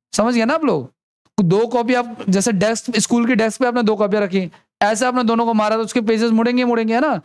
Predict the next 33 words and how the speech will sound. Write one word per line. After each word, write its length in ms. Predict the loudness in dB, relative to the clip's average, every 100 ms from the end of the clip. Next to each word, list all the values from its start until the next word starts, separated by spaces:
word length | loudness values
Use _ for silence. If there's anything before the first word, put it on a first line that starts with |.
| _ _ _
तो 80 | 0
वो 240 | 2 2
सेम 280 | 0 -2 -2
चीज, 300 | -2 -4 -6 -14 _ _
कॉपी 300 | -2 0 0
के 100 | 0
पेजेस 360 | 0 0 0 0
ऐसे 200 | 0 0
हो 60 | 0
जाएंगे 200 | 0 0
जैसे, 320 | 0 0 0
जैसे 320 | 0 0 0
धरती 320 | 0 0 0
की 80 | 0
लेयर्स, 520 | 2 2 0 -4 -12 -20 _ _ -4
ठीक 140 | -2
है 60 | 0
ना? 260 | 0 -2 -8 -16 -16 _
तो 80 | 0
हिमालय 580 | 2 2 0 -2 -4 -8 _ _ _ _ 0
जहां 160 | 0
पे 120 | 0 -2
था, 440 | 0 0 -2 -8 _ _ _ -2
वहां 120 | 0
पे 80 | 0
कौन 240 | 0 0
सा 80 | 0
सागर 340 | 0 0 0
था 60 | 0
पहले? 400 | 0 0 0 -2 -8 _ _ _ _ _ _ _ _ _ _ -4
तैतीस 260 | -2 0
सागर। 320 | 0 0 -2 -4 _ _ _ 0
और 380 | 2 2 0